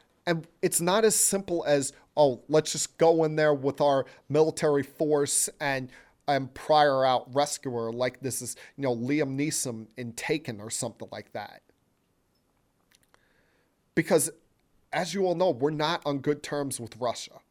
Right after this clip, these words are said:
You know, we're one of the countries that, uh, amongst the countries, excuse me, that adherently opposes their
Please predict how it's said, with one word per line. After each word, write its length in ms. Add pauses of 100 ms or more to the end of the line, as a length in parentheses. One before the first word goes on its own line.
(460)
You 80
know, 120
we're 140
one 340
of 120
the 80
countries 680 (480)
that, 300 (920)
uh, 140 (200)
amongst 540
the 60
countries, 540
excuse 460
me, 240 (320)
that 520 (1080)
adherently 800
opposes 1040 (2000)
their 360